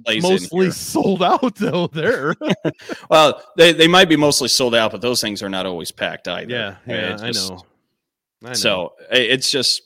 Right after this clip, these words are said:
Speaker 1: money.
Speaker 2: You know what?
Speaker 1: Money drives the machine.
Speaker 2: Let's take the highest seed, meaning the number, the highest number.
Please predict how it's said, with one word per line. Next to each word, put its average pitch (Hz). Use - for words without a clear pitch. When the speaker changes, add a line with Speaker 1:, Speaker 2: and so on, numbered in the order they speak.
Speaker 1:
money. 117
Speaker 2:
You 208
know 208
what? 190
Speaker 1:
Money 127
drives 127
the 139
machine. 151
Speaker 2:
Let's 180
take 220
the 165
highest 165
seed, 123
meaning 131
the 123
number, 123
the 123
highest 127
number. 98